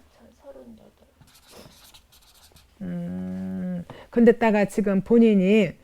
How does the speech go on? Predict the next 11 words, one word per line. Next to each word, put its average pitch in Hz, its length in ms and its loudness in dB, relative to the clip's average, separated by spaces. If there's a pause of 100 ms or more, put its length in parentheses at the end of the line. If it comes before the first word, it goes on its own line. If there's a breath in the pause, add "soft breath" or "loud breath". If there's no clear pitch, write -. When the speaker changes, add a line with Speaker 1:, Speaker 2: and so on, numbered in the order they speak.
(360 soft breath)
Speaker 2:
또 277 300 2
아는 262 460 0
사람이 202 540 -4
죽은 226 360 -2
자가, 175 560 -8 (160)
영혼이 202 640 -2 (300 soft breath)
죽은 240 320 0
자가 214 320 -2
본인한테 220 380 -2
따라들다 240 640 -4
보니까 185 640 -4